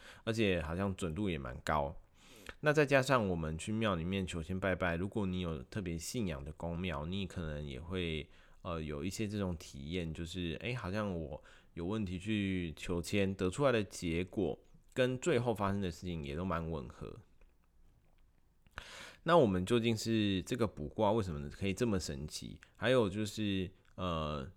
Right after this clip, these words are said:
就如果像我们刚刚说的，如果你是去庙里求签拜拜，那你可能会知道说，哦，我现在是向神明在咨询问题。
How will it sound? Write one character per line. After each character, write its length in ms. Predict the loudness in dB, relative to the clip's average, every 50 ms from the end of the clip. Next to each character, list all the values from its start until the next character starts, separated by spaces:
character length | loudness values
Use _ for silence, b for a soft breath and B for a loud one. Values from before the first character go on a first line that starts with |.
| -20 _ _ -18 _ -4
就 320 | -2 0 2 2 0 0
如 180 | -2 -2 0 4
果 340 | 6 6 6 6 4 2 0
像 160 | 2 2 4
我 60 | 4
们 100 | 2 2
刚 120 | 2 2
刚 100 | 2 2
说 220 | 2 0 0 0 2
的， 40 | 2
如 120 | 2 4
果 100 | 4 4
你 100 | 2 2
是 140 | 0 -4 -4
去 160 | -4 -2 -2
庙 160 | 0 0 0
里 100 | 0 -2
求 160 | -4 -6 -6
签 160 | -4 -4 -2 0
拜 140 | 0 0
拜， 240 | 0 0 -2 -2 -4 -8 _ _ _ B B B B B B B B B B
那 100 | 4 6
你 100 | 6 6
可 140 | 6 4 2
能 160 | 2 2 0
会 100 | 0 -2
知 160 | -2 -2 0
道 140 | 2 2 2
说， 180 | 2 0 -2 0 0
哦， 100 | 2 0
我 160 | 0 -2 -4
现 220 | -4 -2 -2 -2
在 100 | -2 -2
是 160 | -4 -2 -2
向 400 | -2 0 2 2 2 2 0 -2
神 320 | -4 -4 -4 -4 -2 -2 -2
明 300 | -2 -2 -2 -2 -2 -2
在 160 | -2 -2 -2
咨 200 | -2 -2 -2 -2
询 300 | -2 -2 -4 -6 -4 -4
问 240 | -2 -2 -2 -2 -4
题。 320 | -8 -10 -14 -14 -14 -16